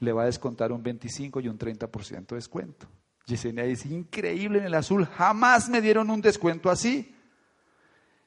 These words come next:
Ella compra la membresía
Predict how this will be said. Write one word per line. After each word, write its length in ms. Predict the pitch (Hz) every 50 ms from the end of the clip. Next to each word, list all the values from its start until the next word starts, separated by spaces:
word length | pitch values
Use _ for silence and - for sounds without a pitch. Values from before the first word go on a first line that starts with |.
| _ _ -
Ella 220 | 117 101 110 101
compra 640 | - - - 208 254 254 262 226 - 220 208 196 190
la 220 | 185 185 185 185
membresía 920 | 185 190 208 214 202 175 165 165 160 - - 185 165 156 147 - 147 143